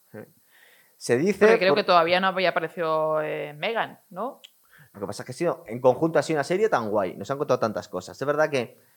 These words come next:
Speaker 1: yo habría hecho un poco de menos que metieran más música. En esta temporada han metido más música.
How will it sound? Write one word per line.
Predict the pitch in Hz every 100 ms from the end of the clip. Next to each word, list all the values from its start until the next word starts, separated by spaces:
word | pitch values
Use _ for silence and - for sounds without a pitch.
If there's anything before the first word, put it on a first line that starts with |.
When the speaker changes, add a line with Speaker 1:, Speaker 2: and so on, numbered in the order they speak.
| _ _ _ _ _
Speaker 1:
yo | 143
habría | 170 185
hecho | 190
un | 175
poco | 180
de | 170
menos | 165 180 180
que |
metieran | 143 135 165 175
más | 151
música. | 160 160 139 -
En | 151
esta | 185 - 214 214 208 196 196
temporada | 185 175 175 202
han |
metido | 180 156
más | 131 143
música. | 165 160 -